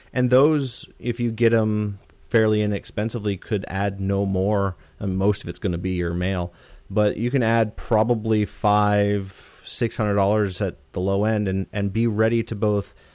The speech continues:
do a civilian and a martial kit at the base level minimum for about twelve hundred dollars if you really know what you're doing, make some of it yourself and things like that,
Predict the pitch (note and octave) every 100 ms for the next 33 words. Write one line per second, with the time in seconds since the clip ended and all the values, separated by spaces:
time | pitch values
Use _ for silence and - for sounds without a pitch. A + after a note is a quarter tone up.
0 | _ _ - A#2 G#2+ G#2+ G2+ A#2 A2+ A2+
1 | G#2+ G2+ A2 A2 G#2 G#2 G#2+ G#2+ G2 -
2 | G2+ F#2 - - F#2 G2 G2+ F2+ G2+ A2
3 | A2 - - G2+ G#2 G#2+ F#2 F2 F2 _
4 | _ - G2+ A2 A#2 G#2 F#2 F#2 - -
5 | _ _ - G2+ F2+ F2+ F2 - - -
6 | _ _ - G2+ - F#2 F2 D#2+ E2+ D#2+
7 | E2 - - G#2 F#2+ - F#2 F#2+ F#2 F2+
8 | F2+ F2+ D#2+ F2+ F2+ F2+ F2+ F2 - G2+
9 | F2+ F2 - E2+ F2+ E2 - - G2+ F#2+
10 | - - - - -